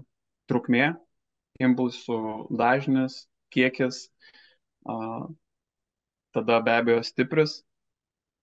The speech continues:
A, tai tuos pačius, e, impulsus, e, galima varijuot, m, ir kaip čia, ir atsakas ląstelių labai priklausys nuo to, a, impulso, impulsų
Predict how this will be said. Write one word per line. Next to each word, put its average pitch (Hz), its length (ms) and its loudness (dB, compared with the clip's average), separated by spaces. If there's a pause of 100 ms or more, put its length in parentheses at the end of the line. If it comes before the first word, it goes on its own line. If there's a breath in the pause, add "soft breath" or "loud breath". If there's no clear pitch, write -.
(600)
A, 120 360 -10
tai 117 200 -8 (1600)
tuos - 140 2
pačius, - 480 -2
e, 120 360 -2
impulsus, 131 760 0
e, 117 180 -2 (120)
galima 120 440 0
varijuot, 120 480 4 (340)
m, 120 220 -6 (880)
ir 151 200 4
kaip 151 200 2
čia, - 160 0
ir - 300 4 (480)
atsakas 151 540 2
ląstelių 139 520 2
labai 131 240 2
priklausys 131 580 -4
nuo 120 180 2
to, 123 160 0 (680)
a, 117 120 -6 (1120)
impulso, 123 800 0
impulsų 131 560 0